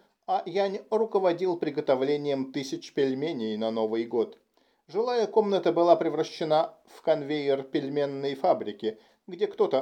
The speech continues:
раскатывал в одном углу комнаты тесто, кто-то готовил начинку из рубленой свинины и креветок, резаных овощей, смешанных с кунжутным маслом,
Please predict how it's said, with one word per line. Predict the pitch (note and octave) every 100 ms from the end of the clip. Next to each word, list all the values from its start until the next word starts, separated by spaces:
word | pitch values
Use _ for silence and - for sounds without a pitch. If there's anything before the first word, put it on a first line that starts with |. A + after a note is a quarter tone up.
| -
раскатывал | C3+ C3 C#3 C3 B2+ B2+
в | B2+
одном | B2+ C#3 C#3+
углу | - C3 C3+ C3+
комнаты | C3+ C3+ C3 A#2+ B2
тесто, | - E3+ - D#3 D3 - _
кто-то | _ - A#3+
готовил | C3 C3 D3+ C#3 C3
начинку | C3+ C3 - G3+ F3+ E3
из | E3+ C#3+
рубленой | E3 D3+ C#3 C#3+ C#3+ C#3
свинины | - C#3 C#3+ C#3 C#3
и | - C3+
креветок, | D3+ C3 C3 C3 B2+ - _ _ -
резаных | G3 G3 C3 B2 C3
овощей, | B2 C3 - G3+ F3+ E3+ - _
смешанных | _ - E3 D#3 E3 D3+ -
с |
кунжутным | - E3+ C3+ D#3+ E3+ D3 D3
маслом, | D3 D3 C#3+ C#3+ C#3